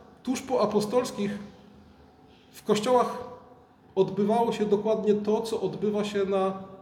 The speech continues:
naszych nabożeństwach. Kiedy spotykali się, aby łamać chleb i składać dziękczynienie, wyznawali swoje grzechy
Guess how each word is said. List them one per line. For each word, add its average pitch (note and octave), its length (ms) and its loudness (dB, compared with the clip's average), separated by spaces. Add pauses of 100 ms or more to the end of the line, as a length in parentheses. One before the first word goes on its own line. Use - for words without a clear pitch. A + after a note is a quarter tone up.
(280)
naszych F3 340 -4
nabożeństwach. F#3+ 640 -2 (880)
Kiedy D3 200 0
spotykali F3 760 0
się, - 240 -4 (840)
aby C3+ 300 2
łamać E3+ 400 4
chleb G3+ 320 2
i F3+ 40 -4
składać F#3+ 440 0
dziękczynienie, F3 800 0 (640)
wyznawali F#3+ 840 4
swoje E3+ 340 -4
grzechy D3 520 -4